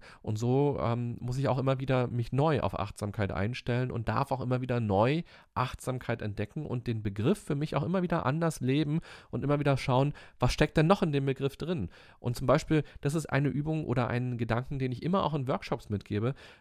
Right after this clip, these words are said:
wenn Leute, jetzt gerade arbeiten ja viele im Homeoffice, aber wenn man im Unternehmen arbeitet, dass man zum Beispiel die Schritte morgens, wenn man ins Unternehmen reingeht, wenn man zur Arbeit geht,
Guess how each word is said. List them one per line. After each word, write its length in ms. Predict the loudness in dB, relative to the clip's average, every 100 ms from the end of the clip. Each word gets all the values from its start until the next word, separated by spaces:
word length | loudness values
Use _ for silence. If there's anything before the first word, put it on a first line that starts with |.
| -6
wenn 300 | -2 0 2
Leute, 640 | 4 2 2 0 0 -2 -6 -6
jetzt 180 | -6 0
gerade 240 | 2 4
arbeiten 220 | 2 0
ja 60 | -2
viele 160 | 0
im 100 | 2
Homeoffice, 560 | 6 6 4 2 0 -2
aber 200 | 0 0
wenn 80 | 0
man 120 | 0
im 80 | -2
Unternehmen 580 | -2 0 0 0 -4 -6
arbeitet, 640 | -2 0 0 -4 -10 -14 -20 -20 _ -20 -20 -16
dass 160 | -10 -4
man 100 | -2
zum 120 | 0
Beispiel 280 | 0 0 -4
die 180 | -6 -6
Schritte 640 | -2 -2 0 0 0 -4 -10 -20 -20 -20 -6
morgens, 760 | 2 4 4 2 -4 -6 -6
wenn 80 | -2
man 300 | -2 -2 -4
ins 200 | -6 -6
Unternehmen 400 | -4 -2 -2 -2
reingeht, 480 | 0 0 -2 -4 -2
wenn 60 | -2
man 120 | -4
zur 120 | -2
Arbeit 180 | -2 -2
geht, 200 | -4